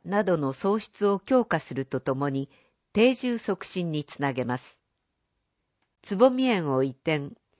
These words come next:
療育などを必要とする児童への支援拡充に向け、現在は城南中学校内にあるつぼみ園を、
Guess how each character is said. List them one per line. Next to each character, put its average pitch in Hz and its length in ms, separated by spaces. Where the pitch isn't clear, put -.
療 254 240
育 277 240
な 254 160
ど 180 140
を 170 60
必 - 320
要 202 180
と 180 140
す 180 180
る 180 100
児 233 160
童 233 220
へ 147 140
の 143 160
支 - 200
援 202 220
拡 175 300
充 180 200
に 160 160
向 160 120
け、 151 240
現 254 260
在 190 220
は 151 180
城 196 220
南 254 260
中 240 200
学 247 240
校 247 200
内 160 220
に 139 140
あ 135 80
る 135 120
つ - 160
ぼ 196 140
み 208 160
園 123 260
を、 117 180